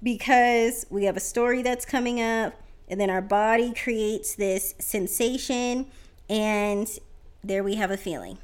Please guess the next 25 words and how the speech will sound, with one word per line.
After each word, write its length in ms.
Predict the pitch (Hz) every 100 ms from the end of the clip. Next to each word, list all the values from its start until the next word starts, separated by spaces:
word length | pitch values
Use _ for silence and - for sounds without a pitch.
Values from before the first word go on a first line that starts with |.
| - -
right? 420 | - 165 180 196 - - - - - -
But 640 | 208 226 214 147 - - - - - - -
if 160 | 196
you 120 | 220 214
can 180 | 202
keep 320 | 196 - 370 403
it 80 |
a 100 | 311
sensation 840 | 254 240 208 - 180 196 185 185 - 202
or 140 | 202
turn 340 | 208 247 240
that 240 | 240 208 226
feeling 240 | 214 214
into 340 | - 262 269 214
a 60 |
sensation, 880 | - 180 190 190 190 - 165 170 233 - - - -
you're 200 | 214 214
back 500 | 208 190 185 202 -
online 560 | 208 202 180 175 175
with 200 | 165 190
you. 380 | 170 120 80 202 - - - - -
You're 160 | 190 180
close 420 | - 202 196 196
to 140 | - 208
you. 400 | 185 143 -